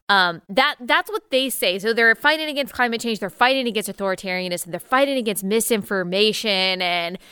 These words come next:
anti-democracy forces. That's why they're so, like, pro-Ukraine, even as, by the way, totally missed it, but America, according to the New York Times, bombed Somalia, an apparent extremist group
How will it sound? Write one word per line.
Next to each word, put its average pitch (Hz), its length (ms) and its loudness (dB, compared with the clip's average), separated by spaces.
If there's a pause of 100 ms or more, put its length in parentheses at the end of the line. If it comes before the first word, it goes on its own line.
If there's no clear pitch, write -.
(180)
anti-democracy 226 1300 0
forces. 220 520 -2
That's 233 300 0
why 233 220 0
they're 202 180 -4
so, 233 400 -2
like, 208 220 -6
pro-Ukraine, 226 880 -2
even 302 280 0
as, 294 200 0
by 240 280 2
the 269 120 -4
way, 254 420 0 (160)
totally 285 440 -4
missed 190 340 -4
it, 277 220 0
but 202 200 2 (420)
America, 240 640 4
according 233 320 0
to 226 80 -16
the 226 80 -8
New 240 60 -2
York 226 200 2
Times, 226 420 -2
bombed 240 520 2
Somalia, 185 920 2
an 196 140 -2
apparent 247 440 -2
extremist 240 680 -4
group 196 340 0